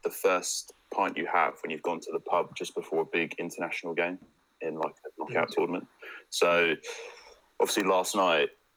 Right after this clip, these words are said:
Speaker 1: didn't quite go to plan. Absolute shocking performance. Uh, yeah, just left everyone pretty miserable. But specifically, this is linking back to World Cup twenty eighteen when just, like, the sun was out,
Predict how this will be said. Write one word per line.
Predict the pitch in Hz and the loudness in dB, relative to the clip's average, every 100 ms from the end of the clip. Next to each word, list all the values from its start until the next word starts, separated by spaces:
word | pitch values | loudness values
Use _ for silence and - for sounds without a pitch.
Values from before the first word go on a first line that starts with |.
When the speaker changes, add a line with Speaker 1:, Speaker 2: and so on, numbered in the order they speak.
| _ | _
Speaker 1:
didn't | 120 101 | -2 0
quite | 95 107 107 | 0 2 4
go | 95 | 4
to | 92 | 2
plan. | - 104 85 78 - - _ | 0 4 4 2 -4 -14 _
Absolute | 87 - - 82 82 73 - | -4 -4 -8 -4 -4 -4 -8
shocking | - 87 - 80 | -6 -6 -4 -8
performance. | 78 - 90 80 76 - - 76 | -12 -4 -2 0 -4 -8 -2 0
Uh, | 73 - | 0 2
yeah, | 76 73 | 0 0
just | - 82 | -2 -2
left | 76 78 | 0 0
everyone | 80 78 | -2 -2
pretty | - 80 | -2 -2
miserable. | 85 80 76 76 - | -2 -2 0 -2 2
But | 78 71 - _ _ _ _ _ | 4 4 0 _ _ _ _ _
specifically, | - - 101 135 - 107 95 | -14 -4 2 2 2 2 2
this | 92 95 | 2 0
is | 87 | 0
linking | 92 90 82 | 0 0 0
back | 85 - | -2 -2
to | - | -2
World | 85 87 - | 2 2 2
Cup | - - | -2 -2
twenty | 82 82 | -4 -2
eighteen | 78 78 85 85 | -4 -2 -6 -4
when | 80 76 | -6 -6
just, | - - | -6 -4
like, | 71 - - _ _ _ - | -4 -4 -8 _ _ _ -14
the | - | -6
sun | 80 78 | -2 -2
was | 78 78 | -2 2
out, | 73 73 - | 4 4 2